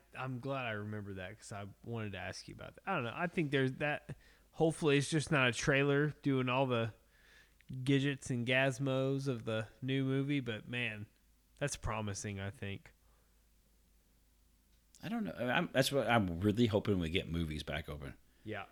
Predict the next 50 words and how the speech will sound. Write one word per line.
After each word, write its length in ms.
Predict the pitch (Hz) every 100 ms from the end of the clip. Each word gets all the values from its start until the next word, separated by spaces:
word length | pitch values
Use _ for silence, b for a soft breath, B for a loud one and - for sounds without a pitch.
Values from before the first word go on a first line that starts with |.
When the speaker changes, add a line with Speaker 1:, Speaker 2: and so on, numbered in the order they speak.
| _
Speaker 2:
I 60 | -
mean, 80 | 147
I 40 |
know, 180 | 139 113
like, 200 | 92 90
the 80 | 85
one's 300 | 90 101 87
open 280 | 87 87 92
in 80 | 92
town, 360 | 95 95 92 92
but 100 | 92
they 80 |
don't 180 | 117 127
have 160 | 120 113
anything 360 | 104 110 90
new 180 | 80 95
coming 300 | - 85 78
out, 180 | 73 101
so 100 | -
what's 200 | 82 -
the 60 | -
point 240 | 98 85
of 40 |
even 140 | 82 76
going? 320 | 95 80 -
Speaker 1:
That, 380 | 139 127 180 -
I 80 | -
think 260 | 120 214 185
that's 360 | 165 226 - -
gonna 240 | 156 143
be 140 | 135 143
either 240 | 135 127 123
on 160 | 139
demand 400 | 131 127 139 147
or 220 | 127 160 202
in 140 | 139
theaters. 580 | 151 160 175 107 - - _ _ _ _ _ _ _ -
Speaker 2:
I 60 |
was, 120 | 107 -
some 160 | 147
of 100 | 262
it, 40 | 113
like, 300 | 104 - -
Kong 440 | - 120 127 147
versus 600 | 123 113 - 95 82 - -
Godzilla 480 | 92 80 87 151 -
comes 260 | 85 76
out 320 | 80 78 69 -
on, 320 | - 85 80 78
um, 400 | 73 78 60